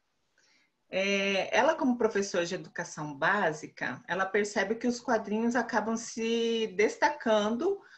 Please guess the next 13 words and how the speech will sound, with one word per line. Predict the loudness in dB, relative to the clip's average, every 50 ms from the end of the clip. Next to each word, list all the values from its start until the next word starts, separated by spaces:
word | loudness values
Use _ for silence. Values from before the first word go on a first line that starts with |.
| -20 _ _ _ _ _ _
por | 2 4 4 4
despertar | 4 2 -6 -6 -2 0 0 0 0 2 4 6 6 6 6 6 4
mais | 4 4 4 4 4 4
interesse | 2 2 2 4 4 4 4 2 0 -4
nos | -6 0 2
alunos. | 2 2 2 2 0 -2 -2 -4 -6 -6 -8 -14 -16 -16 _ _ _ _ -2
Nesse | 0 0 0 0 -2 -8 -10 -4
sentido, | -2 -2 -2 -2 -4 -4 -2 -2 -2 -2 -4 -6 -6 -4 -4
acabamos | -6 -4 -6 -8 -4 0 0 2 4 4 2 2 2 -2 -8
trabalhando | -10 -8 -2 0 0 0 2 2 2 2 2 0 -4 -6 -8 _ 0
as | 0 0 2 2
ap-, | 0 -2 -2 -6 -14 -18 -18 -18 _ -2
adaptações, | -2 0 2 2 -2 -2 -4 -10 -10 -10 -8 -6 -2 -2 0 0 0 -2 -4 -10 -12 -16